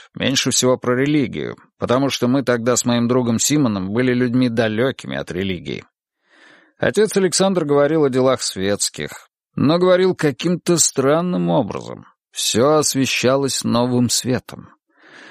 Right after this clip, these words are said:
Я не мог понять, что за свет от него исходит.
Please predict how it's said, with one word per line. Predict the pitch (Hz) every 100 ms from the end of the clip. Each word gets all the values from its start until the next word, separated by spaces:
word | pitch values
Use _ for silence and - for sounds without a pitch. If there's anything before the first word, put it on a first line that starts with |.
| -
Я | - 101
не | 143
мог | 196 160 127
понять, | - 101 110 143
что | - - - - 135 143
за | 143 143
свет | - 151 123
от | 82 -
него | 98 98
исходит. | 90 - 82 60 - - -